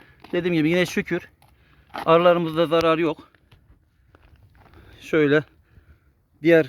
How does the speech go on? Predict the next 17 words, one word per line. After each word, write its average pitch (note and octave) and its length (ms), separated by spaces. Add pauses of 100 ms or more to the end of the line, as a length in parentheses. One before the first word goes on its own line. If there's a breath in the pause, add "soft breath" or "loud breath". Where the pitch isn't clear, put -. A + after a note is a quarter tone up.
(140)
e, C3+ 440
malzeme D3+ 380
koyduğumuz D#3 380
kovanları D3 460
da C3 120
bu B2 60
tarafta. B2 360
Yine C#3 220
onlarda C#3+ 420
bir C#3 60
zarar C#3 300
yok. C3 160 (1120 soft breath)
Bu E3+ 80
taraftakiler C3+ 600
biraz A#2+ 180
zarar A#2 260
görmüş. A#2 440